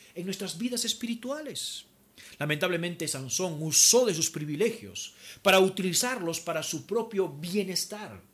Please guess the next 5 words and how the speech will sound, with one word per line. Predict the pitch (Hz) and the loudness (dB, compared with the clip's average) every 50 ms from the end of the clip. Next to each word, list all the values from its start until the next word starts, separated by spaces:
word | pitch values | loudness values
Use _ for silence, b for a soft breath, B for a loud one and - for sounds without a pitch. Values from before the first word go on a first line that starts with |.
| B B B B B | B B B B B
para | B 220 220 214 | B 0 0 2
sus | - - 156 - | 0 -2 -4 -4
propios | - 233 247 240 247 226 196 175 170 156 | 2 2 2 2 4 0 0 0 -2 -4
deleites. | 165 156 151 151 156 190 208 220 220 214 - - 123 92 - - - - - B B B B | -4 -4 -4 0 2 4 4 4 4 -2 -8 -12 -12 -8 -6 -6 -4 -6 -6 B B B B
Utilizó | 240 233 - 247 233 226 214 214 - - 254 262 240 175 - - | 0 2 2 2 2 2 4 2 2 2 2 2 0 0 -2 -6